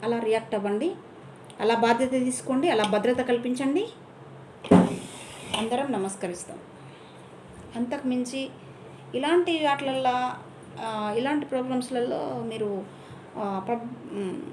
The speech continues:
ఏదో వారి పబ్లిసిటీ కోసమా, ఇంకా ఎవరి పబ్లిసిటీ కోసం అనేది అలా ఇన్వాల్వ్ అయ్యి పార్టిసిపేట్ చేయడం అనేది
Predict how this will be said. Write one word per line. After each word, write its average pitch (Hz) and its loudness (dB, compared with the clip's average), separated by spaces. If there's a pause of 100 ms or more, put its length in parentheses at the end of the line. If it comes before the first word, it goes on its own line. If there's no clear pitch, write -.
(380)
ఏదో 226 0
వారి 226 2
పబ్లిసిటీ 277 -2
కోసమా, 269 0 (840)
ఇంకా 233 0
ఎవరి 233 2
పబ్లిసిటీ 254 -2
కోసం 240 -4
అనేది 240 -6 (1500)
అలా 208 0
ఇన్వాల్వ్ 247 4
అయ్యి 240 6
పార్టిసిపేట్ 240 -2
చేయడం 233 0 (640)
అనేది 233 0